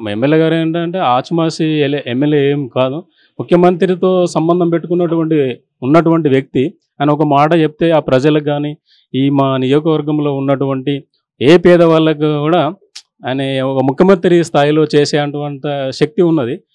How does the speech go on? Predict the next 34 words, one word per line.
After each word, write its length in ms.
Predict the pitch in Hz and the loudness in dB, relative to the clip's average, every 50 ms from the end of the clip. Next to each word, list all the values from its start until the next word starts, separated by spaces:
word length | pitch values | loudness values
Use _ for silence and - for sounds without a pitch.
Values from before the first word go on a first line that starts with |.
| _ _ _ _ - | _ _ _ _ -10
కానీ 180 | 156 160 196 190 | -8 -6 -4 -4
ఆయన 140 | 165 156 147 | -4 -4 -4
అట్లా 200 | 139 147 139 131 - 143 | -6 -6 -8 -6 -4 -2
చొరవ 300 | 135 151 160 165 165 151 | 0 0 0 0 0 -2
తీసుకోవడం 600 | - - 143 139 - - 156 151 151 147 151 143 | -4 -6 -6 -6 -4 -4 -2 0 0 0 -2 -2
లేదు, 180 | 127 131 131 131 | -2 -2 -2 -2
అది 180 | 117 110 110 | -2 -2 -4
ఎందుకో 300 | 110 120 127 - - 151 | -4 -6 -6 -4 -4 -4
తెలియదు 340 | 147 151 131 131 143 139 135 | -2 -2 -2 -2 -2 -2 -4
కానీ 220 | 139 139 151 196 | -4 -6 -6 -4
అట్లా 240 | 196 143 123 135 127 - - | -6 -6 -6 -6 -8 -6 -4
చొరవ 200 | 131 127 143 147 | -2 -2 -2 -2
తీసుకుంటలేడు. 640 | 139 143 135 - - 147 143 147 143 147 147 151 196 254 254 _ _ _ _ _ _ _ _ _ - | -2 -4 -6 -8 -10 -8 -6 -6 -6 -6 -6 -8 -10 -12 -14 _ _ _ _ _ _ _ _ _ -10
మరి 280 | - 147 147 143 143 139 | -8 -6 -6 -4 -4 -6
ఆ 80 | 139 | -6
ప్రాజెక్ట్ 500 | 135 - - 135 143 143 175 170 165 - | -4 0 2 2 2 2 2 0 0 0
అనేది 240 | 170 160 165 165 156 | -2 0 0 0 0
ఓపెనింగ్ 380 | 139 120 117 147 139 147 147 147 | 0 0 0 0 -2 -2 -2 -4
అయింది, 260 | 147 147 151 180 220 | -4 -4 -6 -6 -6
మరి 200 | 214 196 170 165 | -6 -4 -4 -4
ఇంతవరకు 400 | 156 143 165 160 160 160 151 156 | -4 -4 -4 -4 -4 -4 -4 -6
మాత్రం 320 | 151 151 143 - 160 156 | -6 -6 -6 -4 -4 -4
ఎక్కడ 460 | 127 117 - 127 120 117 113 107 107 110 - | -4 -4 -4 -4 -4 -2 -4 -4 -6 -4 -2
కాలువలు 640 | 117 113 123 143 147 147 143 143 135 127 127 123 | 0 2 2 4 2 2 2 2 0 0 -2 -4
తీయడం 420 | 113 - 131 127 139 135 139 139 139 | -4 -2 -2 -2 0 -2 -4 -4 -6
కానీ, 280 | 135 131 131 143 160 | -8 -8 -8 -6 -6
లేకుంటే 520 | 156 143 135 127 135 127 127 135 131 127 - _ _ _ _ _ _ - | -6 -6 -6 -8 -8 -8 -8 -8 -8 -8 -12 _ _ _ _ _ _ -6
వాటర్ 360 | 113 107 113 123 123 131 127 131 127 113 - _ _ _ _ - | -2 0 0 0 0 -2 -4 -4 -6 -8 -10 _ _ _ _ -6
ఇయ్యడం 340 | 117 123 127 127 131 135 | -4 -2 -2 -2 -2 -2
కానీ 200 | 127 120 120 127 | -2 -4 -4 -4
జరుగుతలేదు, 560 | 117 107 110 110 120 123 117 127 123 127 135 180 | -4 -4 -4 -2 -4 -4 -4 -6 -6 -6 -8 -8
వాటర్ 360 | 190 143 110 110 110 - 113 | -4 -2 -2 -2 -2 -4 -6
వస్తలేదు. 600 | 110 110 - - 131 123 127 127 139 175 254 - _ _ _ _ _ _ _ _ - | -8 -6 -6 -6 -4 -4 -4 -4 -6 -8 -10 -12 _ _ _ _ _ _ _ _ -8
అది 180 | 113 127 127 | -4 -2 -2